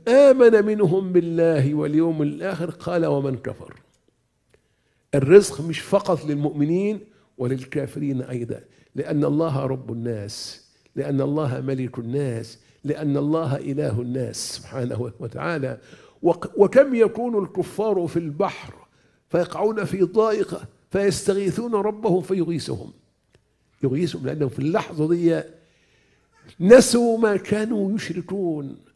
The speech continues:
وأخلصوا لله الدعاء وهم مضطرون، فأجابهم بمقتضى ربوبيته، لأنه رب العالمين، رب الناس جميعا.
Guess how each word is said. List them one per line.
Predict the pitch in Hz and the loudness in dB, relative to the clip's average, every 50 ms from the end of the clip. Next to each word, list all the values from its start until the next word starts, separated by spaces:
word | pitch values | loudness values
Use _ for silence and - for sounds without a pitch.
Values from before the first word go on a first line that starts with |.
| _ _ _ _ _ _ - - | _ _ _ _ _ _ 2 4
وأخلصوا | 196 196 - - 196 262 262 - 220 233 233 226 | 4 4 6 4 4 4 6 6 4 2 2 0
لله | 220 226 240 226 180 196 | 0 2 0 2 2 0
الدعاء | 202 202 185 175 - 175 220 226 220 208 196 | 0 -2 -4 -4 -2 -2 -2 -2 0 2 2
وهم | 185 185 139 196 240 240 208 190 | 2 2 2 0 -2 0 -2 -2
مضطرون، | 190 - - - 180 180 165 160 185 214 214 208 190 175 160 156 151 143 - - _ - - - - | -2 -4 -4 -4 -4 -2 -2 -2 -2 0 0 0 0 0 0 -4 -8 -12 -16 -20 _ -20 -20 -2 2
فأجابهم | - 214 226 214 196 214 262 262 247 247 180 190 208 214 | 2 4 4 4 4 4 4 4 4 2 0 0 0 -2
بمقتضى | 208 208 202 196 - - - 240 247 247 226 208 202 196 202 180 | -2 -2 -2 -6 -8 -2 0 0 2 2 0 0 0 4 4 4
ربوبيته، | 180 185 196 214 208 196 190 208 202 208 214 240 269 285 - - 226 208 156 - - - - - - - - _ _ - | 4 4 0 0 0 0 0 0 -2 0 6 6 6 6 6 4 4 6 4 4 0 -6 -16 -20 -20 -20 -20 _ _ -4
لأنه | 151 160 180 214 220 226 226 233 180 165 214 220 | -2 0 2 2 2 2 2 4 4 6 8 8
رب | 214 226 226 220 208 208 | 8 6 4 4 4 2
العالمين، | 202 190 196 202 196 202 202 214 240 262 320 320 302 254 214 - - - | 4 4 2 2 4 4 4 4 4 6 6 6 6 4 0 -6 -8 -2
رب | - 190 196 196 185 190 | 0 0 0 0 -2 -2
الناس | 196 202 240 247 208 - | 2 4 4 4 4 2
جميعا. | 202 208 208 208 233 285 285 226 175 165 156 | 2 2 4 4 4 2 2 0 -2 -4 -8